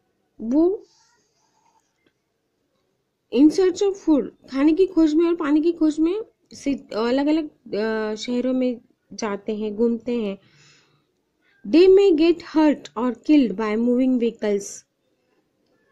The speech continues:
और वो देखिए इस आपको पिक्चर में दिखाया है कि वो उनको व्हीकल्स से हर्ट होने के बाद वो मर जाते हैं।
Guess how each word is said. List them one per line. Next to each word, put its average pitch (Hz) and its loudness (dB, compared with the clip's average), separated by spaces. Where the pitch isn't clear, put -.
और 339 -2
वो 294 -4
देखिए 226 -4
इस 208 -10
आपको 190 -10
पिक्चर 214 -12
में 208 -6
दिखाया 220 -8
है 262 -4
कि 294 -4
वो 285 -6
उनको 269 -4
व्हीकल्स 247 -4
से - -6
हर्ट 254 -6
होने 233 -4
के 226 -8
बाद 262 -8
वो 269 -4
मर 233 -4
जाते 160 -10
हैं। 139 -16